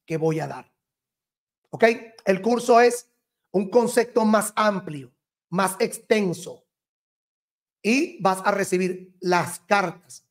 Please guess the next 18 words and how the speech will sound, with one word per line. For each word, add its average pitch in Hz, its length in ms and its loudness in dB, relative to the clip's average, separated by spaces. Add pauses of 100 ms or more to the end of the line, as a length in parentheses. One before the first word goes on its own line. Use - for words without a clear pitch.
(460)
dos 180 320 -2
libros, 156 440 -8
uno 202 240 -2
de, 185 300 -4 (400)
de 160 100 -4
numerología, 165 600 -4 (540)
tarot, 233 420 2 (300)
y 165 100 -2
el 170 80 0
otro 185 200 0
de 190 100 4
rituales. 175 880 0 (840)
Otro 220 320 2
de 185 80 2
rituales. 139 640 -10 (500)
¿Te 185 120 -4
quieres 277 300 6
inscribir? 254 800 -4